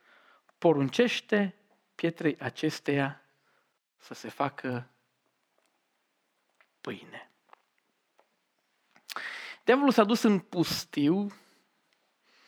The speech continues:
și după ce am vizitat, știu cum este pustiul acum. Pustiul înseamnă că atât cât vezi cu ochii, nu vezi numai piatră,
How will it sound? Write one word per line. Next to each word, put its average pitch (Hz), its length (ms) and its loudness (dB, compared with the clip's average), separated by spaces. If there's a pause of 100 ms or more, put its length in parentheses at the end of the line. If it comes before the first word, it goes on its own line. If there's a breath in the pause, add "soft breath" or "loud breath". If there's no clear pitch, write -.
(240 soft breath)
și - 180 -14
după 135 200 -6
ce 147 120 0
am 143 120 2
vizitat, - 800 -2 (760 soft breath)
știu - 300 0
cum 151 300 -4
este 139 260 0
pustiul 135 580 -2
acum. 123 520 -12 (1500 loud breath)
Pustiul 240 480 0
înseamnă 196 680 4 (1120)
că - 100 0
atât 269 260 0
cât 165 220 -2
vezi 190 320 0
cu - 180 -6
ochii, - 300 -2
nu 165 160 2
vezi 151 260 0
numai 151 400 -4 (1300)
piatră, 151 680 -2